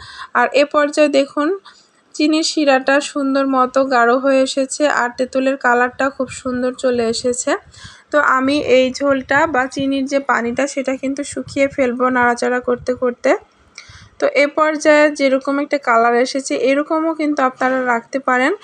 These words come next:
এই পর্যায়ে আমি যে ভেজে রেখেছিলাম মশলাটা, মশলার গুঁড়াটা, সেটা এখানে হাফ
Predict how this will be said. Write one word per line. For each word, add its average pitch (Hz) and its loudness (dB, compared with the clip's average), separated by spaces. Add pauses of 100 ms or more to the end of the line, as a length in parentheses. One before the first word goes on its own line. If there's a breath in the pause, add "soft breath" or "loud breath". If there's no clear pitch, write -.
(1400 loud breath)
এই 302 2
পর্যায়ে 302 2 (800 soft breath)
আমি 254 2 (160)
যে 262 4 (280)
ভেজে 285 0
রেখেছিলাম 302 0
মশলাটা, 262 -2
মশলার 254 -6
গুঁড়াটা, 240 0
সেটা 254 -2
এখানে 269 -4
হাফ 254 0